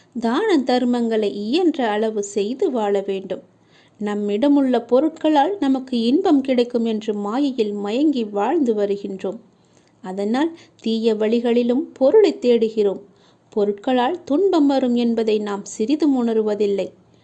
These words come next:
பொருள் தேவைதான், நல்ல வழியில் தேட வேண்டும்.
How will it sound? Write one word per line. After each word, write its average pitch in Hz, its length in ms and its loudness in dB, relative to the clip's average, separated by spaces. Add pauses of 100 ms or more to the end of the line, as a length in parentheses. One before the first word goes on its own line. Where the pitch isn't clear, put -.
(280)
பொருள் 269 500 2
தேவைதான், 277 600 0 (400)
நல்ல 220 380 0
வழியில் 240 460 0 (120)
தேட 349 320 2
வேண்டும். 214 420 0